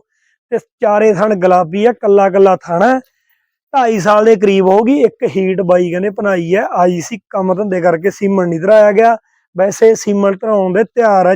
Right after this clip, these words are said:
ਯੋਗ ਆ। ਬਾਕੀ ਸਾਰੇ ਸੱਜਣਾਂ ਦਾ ਵੀਡੀਓ ਦੇਖਣ ਲਈ ਧੰਨਵਾਦ। ਤੁਸੀਂ ਬਹੁਤ ਪਿਆਰ ਦਿੰਦੇ ਹੋ, ਕੁਮੈਂਟ ਕਰਿਆ ਕਰੋ, ਸ਼ੇਅਰ ਕਰਿਆ ਕਰੋ, ਤਾਂ ਕਿ ਸਾਡਾ ਹੌਸਲਾ ਵਧੇ ਤੇ ਤੁਹਾਡਾ ਪਿਆਰ ਮਿਲੇ। ਵੀਡੀਓ ਚੰਗੀ ਲੱਗੀ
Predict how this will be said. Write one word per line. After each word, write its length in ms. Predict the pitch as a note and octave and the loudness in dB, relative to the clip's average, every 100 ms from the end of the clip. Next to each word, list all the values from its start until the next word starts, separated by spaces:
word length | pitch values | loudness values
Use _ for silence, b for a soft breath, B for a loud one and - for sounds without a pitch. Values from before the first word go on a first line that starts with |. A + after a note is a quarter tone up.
| D#3+ | 2
ਯੋਗ 300 | F#3+ E3+ D3+ | 2 2 0
ਆ। 160 | D3+ C3+ _ _ _ - | -4 -6 _ _ _ -8
ਬਾਕੀ 340 | F3 F#3+ - G3 | -6 -6 -8 -10
ਸਾਰੇ 400 | - G#3+ C4 A#3 | -2 2 4 2
ਸੱਜਣਾਂ 420 | G3+ D#3+ F#3 F#3+ | 0 -2 0 2
ਦਾ 120 | G3 | 2
ਵੀਡੀਓ 380 | D#3 F#3 G#3+ A3+ | 0 -2 2 2
ਦੇਖਣ 360 | G3 - F#3 | 2 -2 -2
ਲਈ 120 | F#3 F#3 | 0 0
ਧੰਨਵਾਦ। 580 | - G#3+ F#3 F3 F#3 | -2 -2 2 2 2
ਤੁਸੀਂ 240 | F3 - G#3 | -2 -8 -4
ਬਹੁਤ 340 | E3+ F3 E3+ E3 | 2 2 0 -2
ਪਿਆਰ 220 | F#3+ F3+ | -2 -2
ਦਿੰਦੇ 240 | E3 F3+ F#3+ | -2 -4 -2
ਹੋ, 140 | F3+ | -4
ਕੁਮੈਂਟ 680 | - _ _ - G3 G#3 A3+ | -8 _ _ -10 -6 -2 0
ਕਰਿਆ 260 | G#3+ G#3 | 4 4
ਕਰੋ, 220 | F#3+ G3+ G3+ | 4 2 0
ਸ਼ੇਅਰ 320 | - G#3 G#3+ | 0 0 2
ਕਰਿਆ 240 | G#3 G3+ | 2 2
ਕਰੋ, 200 | F3+ G3 | 2 -2
ਤਾਂ 220 | F3+ F#3+ | 0 -2
ਕਿ 120 | F#3 F#3 | -2 -2
ਸਾਡਾ 300 | F3+ F#3 E3 | 0 0 -2
ਹੌਸਲਾ 400 | G#3+ D#3+ F3+ E3+ | -2 -2 -2 -2
ਵਧੇ 320 | F#3 A3+ G#3 | 0 0 0
ਤੇ 440 | - _ _ G3 | -4 _ _ -14
ਤੁਹਾਡਾ 340 | F3+ F#3+ F#3 G3 | -12 -4 -2 0
ਪਿਆਰ 340 | G3 F#3 F#3 | 0 0 0
ਮਿਲੇ। 320 | F#3 F#3 F#3 - _ _ - | -2 -2 -4 -8 _ _ -12
ਵੀਡੀਓ 260 | E3+ A3 | -4 -2
ਚੰਗੀ 260 | G#3+ G3 F#3 | 0 -2 0
ਲੱਗੀ 360 | F#3 D#3+ G3+ | -2 -2 -4